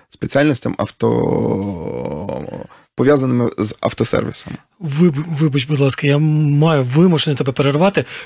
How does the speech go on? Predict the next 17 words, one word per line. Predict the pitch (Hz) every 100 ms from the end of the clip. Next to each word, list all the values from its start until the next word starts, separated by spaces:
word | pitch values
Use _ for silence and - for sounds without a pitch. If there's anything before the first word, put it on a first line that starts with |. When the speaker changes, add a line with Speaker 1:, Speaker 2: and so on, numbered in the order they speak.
| 185 180
Speaker 1:
<laughs> | 277 247 135 - -
Speaker 2:
Коротка | 160 180 196 - 156
перерва, | 165 165 143
реклама, | 139 170 151 139
новини, | 147 196 185
повернемось. | 156 170 196 156 - - -
Speaker 1:
Добре. | - 123 123 120
Speaker 2:
Не, | 190 202
не | 185 190 202 214
втрачай, | - - - 185 190 190
будь | 156
ласка, | 160 151 - 139
думку, | 143 208 160
зараз | 151 165
до | 147
неї | 147
повернемось. | 135 135 120 110 -